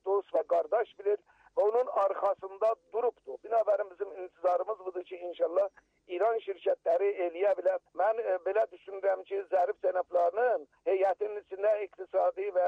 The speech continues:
kənd təsərrüfatında olan heyətlərdən də vardı. Əlbəttə, bunun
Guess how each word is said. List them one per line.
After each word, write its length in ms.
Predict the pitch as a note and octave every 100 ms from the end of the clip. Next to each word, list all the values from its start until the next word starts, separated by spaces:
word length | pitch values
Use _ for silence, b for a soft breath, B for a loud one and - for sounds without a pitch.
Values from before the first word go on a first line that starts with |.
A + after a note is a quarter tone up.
| F3+
kənd 140 | G3 -
təsərrüfatında 720 | F#3 G3 E3+ D#3+ F3 E3+ F3+ F#3+ F3+
olan 220 | G#3+ G#3+ _ _ _ -
heyətlərdən 720 | F#3 F3+ - F3+ F3 G3+ G3+
də 140 | G3
vardı. 300 | G3 F3 D#3 A3
Əlbəttə, 340 | F#3 F3+ E3+
bunun 200 | F#3+ G3